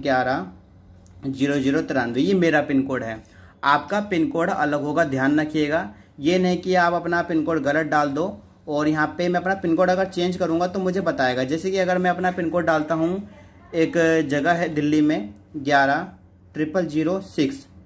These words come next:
तो नॉर्थ दिल्ली पड़ता है, पर ये मेरी जो लोकेशन है ये नहीं है, मेरी है नॉर्थ ईस्ट। तो मैं करता हूँ ग्यारह ज़ीरो ज़ीरो नौ तीन, नॉर्थ ईस्ट पड़ता है मेरा।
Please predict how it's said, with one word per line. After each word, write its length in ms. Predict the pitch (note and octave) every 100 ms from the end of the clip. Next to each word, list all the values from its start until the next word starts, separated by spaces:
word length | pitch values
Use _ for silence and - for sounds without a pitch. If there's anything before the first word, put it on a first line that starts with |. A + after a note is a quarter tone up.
| - - -
तो 60 | G3
नॉर्थ 320 | F#3 F3+ F#3
दिल्ली 220 | F3+ E3 F3
पड़ता 300 | D3+ C3 A#2
है, 160 | A2+ A2 - - -
पर 80 | F3
ये 140 | G3+
मेरी 300 | G3 F#3+ G3+
जो 200 | F#3+ G3 G3 G3 D#3+
लोकेशन 460 | D3+ C#3+ D#3+ F3
है 60 | F3
ये 140 | D#3+
नहीं 200 | D#3+ D#3+
है, 80 | F3
मेरी 240 | F3 D3+ E3
है 120 | F#3
नॉर्थ 360 | D3+ D3+ D3+
ईस्ट। 340 | - C#3+ C3 -
तो 60 | D3+
मैं 140 | C#3+
करता 220 | C#3+ C3+
हूँ 180 | D3 C#3
ग्यारह 500 | C3+ B2 B2 D#3+ G3+ -
ज़ीरो 300 | D#3 B2+ C3
ज़ीरो 240 | B2+ C3 E3
नौ 200 | C#3 C3+
तीन, 300 | C3+ A#2+ A2+ - - - -
नॉर्थ 380 | D3 E3 F3+ G3
ईस्ट 220 | E3 C#3
पड़ता 280 | - C3 B2+
है 100 | B2
मेरा। 280 | A#2 A#2 A#2